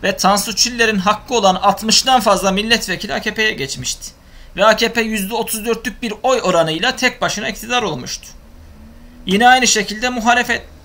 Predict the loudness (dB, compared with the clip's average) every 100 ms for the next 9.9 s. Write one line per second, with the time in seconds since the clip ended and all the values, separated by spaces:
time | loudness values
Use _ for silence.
0 | -16 -2 2 2 2 0 -2 -6 -8 -10
1 | -16 -16 -16 -16 -16 -14 -4 -2 2 4
2 | 4 2 0 2 2 4 4 2 -2 2
3 | 2 2 -2 -2 0 -2 -4 -14 -20 -20
4 | -18 -18 -2 2 2 0 0 2 2 0
5 | 0 0 2 0 -2 -6 -16 -18 -18 -18
6 | -18 -20 -8 0 4 6 6 6 4 4
7 | 2 0 -2 0 0 0 -2 -2 -4 0
8 | 2 4 4 2 0 2 2 0 -2 2
9 | 2 2 -2 -2 2 2 2 0